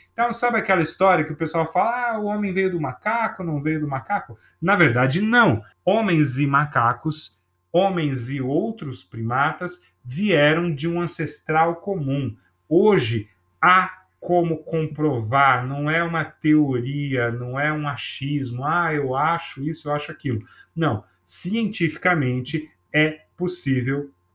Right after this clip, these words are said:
comprovar de diversas maneiras. Eu citei duas aqui, ó, comparando o genoma. Então, isso é comprovado. E quanto mais se estuda, mais se reforça a ideia da evolução, de que nós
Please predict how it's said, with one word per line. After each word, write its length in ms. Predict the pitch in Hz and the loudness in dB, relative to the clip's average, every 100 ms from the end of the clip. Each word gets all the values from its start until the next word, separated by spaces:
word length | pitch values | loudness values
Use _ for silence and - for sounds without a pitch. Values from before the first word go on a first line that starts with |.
| _ | _
comprovar 1040 | - 214 226 202 160 117 131 143 165 - - | 0 0 2 4 4 6 4 4 2 -6 -12
de 160 | 131 180 | -6 -2
diversas 640 | 170 147 190 220 208 190 | 0 4 4 4 2 -2
maneiras. 680 | 190 170 147 175 156 120 113 | -2 0 4 6 4 2 -2
Eu 100 | 139 | -4
citei 380 | - - 220 208 | -6 -8 -6 -6
duas 520 | 131 175 208 175 120 | -2 0 2 2 2
aqui, 320 | 117 - 170 | -2 -4 0
ó, 200 | 160 107 | 2 2
comparando 720 | - 147 143 139 127 143 165 | -2 -6 0 0 2 -2 -2
o 60 | 170 | -2
genoma. 680 | 160 165 135 139 127 95 - - _ _ _ - | -4 -2 -2 0 0 -4 -8 -20 _ _ _ -10
Então, 300 | 123 139 135 | -4 -2 0
isso 240 | 143 151 | 0 -2
é 60 | 151 | -4
comprovado. 880 | - 156 151 170 147 147 131 101 - _ _ _ _ | -4 -4 -2 -2 2 4 4 2 -10 _ _ _ _
E 80 | 156 | -16
quanto 320 | - 185 175 | -8 -6 -4
mais 320 | 180 170 226 226 | -2 -2 -2 -6
se 100 | 285 | -8
estuda, 560 | - 185 175 175 190 - - _ _ | -8 -2 0 0 -2 -6 -20 _ _
mais 440 | 160 170 196 220 214 | 0 4 6 4 -2
se 180 | - | 0
reforça 880 | 190 214 214 170 151 151 151 - 190 - - | 0 0 -2 2 4 4 2 -2 -2 -4 -2
a 160 | 165 | 2
ideia 480 | 170 151 147 151 160 | 2 2 2 2 2
da 280 | 147 160 160 | 2 2 4
evolução, 840 | 180 170 190 190 - - 170 151 | 2 0 -2 -4 -6 -2 0 0
de 140 | 117 107 | -2 -6
que 100 | 131 | -6
nós 360 | 135 131 - | -6 -6 -8